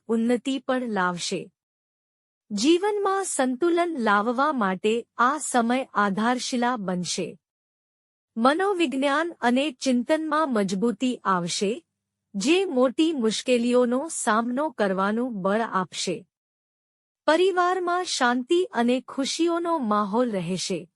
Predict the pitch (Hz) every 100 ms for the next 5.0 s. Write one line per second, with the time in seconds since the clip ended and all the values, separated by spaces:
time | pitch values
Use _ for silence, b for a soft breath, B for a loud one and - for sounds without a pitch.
0 | _ _ _ 233 233 262 220 190 240 285
1 | 349 339 - 330 233 190 233 240 247 247
2 | 262 247 208 220 262 320 226 233 220 247
3 | 240 185 180 180 - 185 151 - _ _
4 | _ _ _ _ _ _ _ 302 359